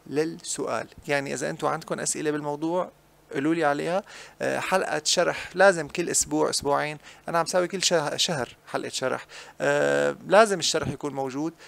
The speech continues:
بعرف في ناس ما بتحبه، في ناس بتستفيد منه، في ناس بتعرف كل هالأشياء، بس أنا بصراحة حتى بهذا الشرح أنا استفدت لما عرفت قصة الكؤوس تبع الكلان. يعني، آه، هي قصة ما لها كتير سهلة،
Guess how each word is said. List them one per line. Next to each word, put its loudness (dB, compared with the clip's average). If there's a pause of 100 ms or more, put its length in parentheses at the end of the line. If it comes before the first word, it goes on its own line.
(180)
بعرف 6
في -6
ناس -2
ما 2
بتحبه، -2
في -8
ناس -6
بتستفيد -10
منه، -6 (260)
في -6
ناس -2
بتعرف 2
كل -6
هالأشياء، 0
بس -10
أنا 0
بصراحة 0 (220)
حتى -4
بهذا -2
الشرح -2
أنا 0
استفدت -4 (320)
لما -4
عرفت -6
قصة -4
الكؤوس -8
تبع -4
الكلان. -6 (320)
يعني، -8
آه، -6
هي -6
قصة -2
ما -2
لها 0 (440)
كتير -4
سهلة، -2